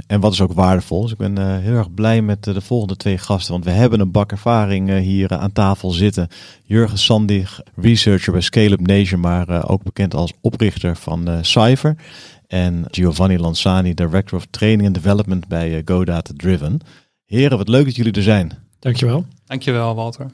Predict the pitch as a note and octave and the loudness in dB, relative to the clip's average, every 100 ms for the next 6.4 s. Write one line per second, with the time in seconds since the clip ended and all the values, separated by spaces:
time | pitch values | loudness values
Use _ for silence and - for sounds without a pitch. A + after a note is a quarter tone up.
0 | _ - A2+ A#2+ G#2+ G#2+ G#2+ A2 A2 G#2+ | _ 0 4 4 4 2 2 2 4 4
1 | G2+ G2+ G#2 - G#2+ G2 F2+ G2 A2+ G2+ | 4 2 0 0 0 0 -2 -4 -2 -2
2 | G2 F#2+ G2 - D#2+ - - D3+ D3+ D3 | -2 -2 -4 -4 -8 -10 -6 -2 -2 0
3 | C3 B2 B2 C3 F3+ F#3 F3 E3+ - - | 0 2 0 0 0 0 -2 -4 -6 -4
4 | F3+ - D#3+ D3+ D#3 D3+ C#3+ C#3 D3+ D3+ | -4 -2 0 2 2 0 0 0 2 2
5 | C#3 C3+ C3 C3+ B2+ B2 B2+ B2 B2 D3 | 2 2 2 2 0 -2 0 0 0 -6
6 | E3 E3+ F3 - | -2 -2 -2 -8